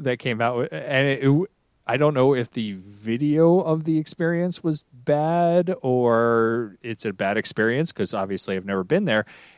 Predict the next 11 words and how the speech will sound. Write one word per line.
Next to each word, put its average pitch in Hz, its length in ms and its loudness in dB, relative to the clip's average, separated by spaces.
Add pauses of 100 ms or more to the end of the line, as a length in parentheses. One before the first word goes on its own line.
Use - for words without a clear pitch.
It's 113 180 -6
one 123 140 0
of 127 80 0
those, 123 320 4
like, 101 260 -2 (160)
uh, 104 480 0
yeah, 101 420 -6
that 107 200 -4
does 117 240 -4
not 95 220 -12
look 104 220 -6